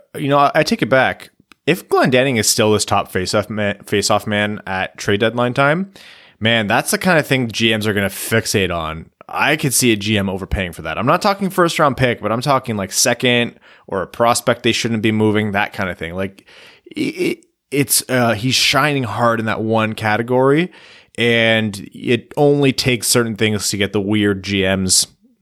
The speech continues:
you know, weird G M juices flowing. Like, that's the Chiarelli, that's the, the old school guys. They love that shit.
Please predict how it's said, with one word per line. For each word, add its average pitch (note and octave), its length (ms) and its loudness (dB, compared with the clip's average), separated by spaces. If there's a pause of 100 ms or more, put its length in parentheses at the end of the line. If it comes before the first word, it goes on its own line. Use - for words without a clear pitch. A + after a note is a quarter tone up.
(120)
you A2 100 -4
know, F#2 120 0
weird G2 300 2
G G2 220 0
M F#2 160 -2
juices F2 400 -4
flowing. D2+ 420 -8
Like, F#2+ 160 -8
that's B2+ 360 0 (640)
the G#2 60 2
Chiarelli, G2 760 2
that's G#2+ 320 0
the, G2 280 2
the F#2+ 180 -4
old G#2 380 2
school G2 380 2
guys. F#2 320 0
They G#2 140 2
love F#2 680 2
that D#2 220 -10
shit. - 320 -14